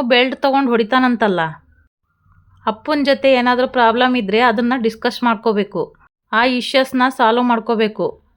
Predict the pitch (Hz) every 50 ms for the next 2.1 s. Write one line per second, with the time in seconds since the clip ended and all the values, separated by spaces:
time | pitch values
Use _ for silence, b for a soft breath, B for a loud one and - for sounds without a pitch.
0 | _ _ _ _ _ _ _ _ - - - 240 240 247 233 262 247 240 220 254
1 | 240 233 226 226 233 254 262 233 254 247 240 240 254 233 240 240 233 220 208 226
2 | 220 196